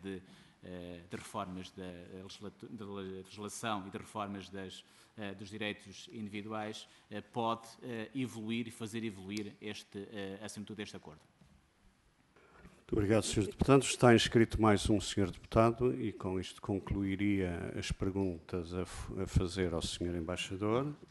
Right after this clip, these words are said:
Speaker 2: Depois responderia o senhor, eh, deputado Feliciano Barreiros Duarte. Tem a palavra, faz favor.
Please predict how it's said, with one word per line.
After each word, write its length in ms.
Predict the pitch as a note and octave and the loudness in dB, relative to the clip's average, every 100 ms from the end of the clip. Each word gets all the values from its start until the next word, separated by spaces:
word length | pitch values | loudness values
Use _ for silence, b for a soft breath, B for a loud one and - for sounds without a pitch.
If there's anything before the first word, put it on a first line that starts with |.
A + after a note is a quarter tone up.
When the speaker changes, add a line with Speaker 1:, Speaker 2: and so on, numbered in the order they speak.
| - - | -20 -12
Speaker 2:
Depois 260 | G2 F#2 E2 | -6 -6 -8
responderia 640 | - - G#2 G2+ A2+ A#2 | -12 0 2 4 4 2
o 40 | |
senhor, 240 | A2 A2+ F#2+ | 2 -2 -2
eh, 260 | G2+ F#2+ F2+ | 2 2 2
deputado 380 | - G#2 G2+ - | 0 2 2 0
Feliciano 440 | - F#2+ G2 F#2 | -4 -2 0 0
Barreiros 340 | F2+ F#2 F#2 | 0 0 0
Duarte. 400 | A2 F#2+ - - - | 2 2 2 -16 -2
Tem 140 | F#2+ | 2
a 40 | |
palavra, 320 | D#2+ F2 E2 F2 | 4 2 0 -6
faz 180 | - | -8
favor. 160 | - | -8